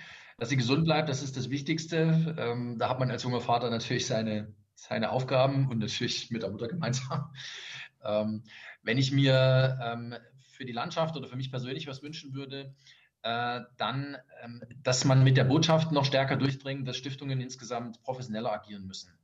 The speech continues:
Dass, ähm, es einfach mit dieser Hemdsärmlichkeit zwar immer noch getan ist, dass das aber wahrscheinlich nicht ausreichen wird, um die Landschaft dahingehend zu entwickeln, dass sie ein Standing hat, wie sie es tatsächlich braucht.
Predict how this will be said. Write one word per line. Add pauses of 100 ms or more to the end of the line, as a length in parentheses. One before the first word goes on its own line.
(640)
Dass,
ähm,
es
einfach
mit
dieser
Hemdsärmlichkeit
zwar
immer
noch
getan
ist,
dass
das
aber
wahrscheinlich
nicht
ausreichen
wird, (380)
um
die
Landschaft
dahingehend
zu
entwickeln,
dass
sie
ein
Standing
hat,
wie
sie
es
tatsächlich
braucht.